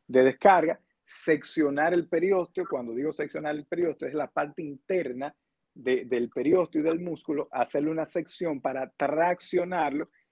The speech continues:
y que esto me cubra por completo el alvéolo. O sea, me explico. Por ejemplo, si sacamos un primer molar,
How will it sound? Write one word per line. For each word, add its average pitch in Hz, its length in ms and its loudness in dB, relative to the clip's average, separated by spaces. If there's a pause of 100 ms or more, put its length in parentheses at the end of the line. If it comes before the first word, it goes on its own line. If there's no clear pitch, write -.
y 147 140 -2
que 147 140 2
esto 170 200 0
me 160 280 -4
cubra 175 460 0
por 139 200 -4
completo 131 440 -2
el 127 80 2
alvéolo. 113 460 -2
O - 300 -20
sea, 147 180 8
me 135 120 0
explico. 127 500 -2 (340)
Por 110 160 -8
ejemplo, 107 360 -8
si 123 120 -12
sacamos 131 460 2
un 156 240 -4
primer 147 320 0
molar, 160 400 2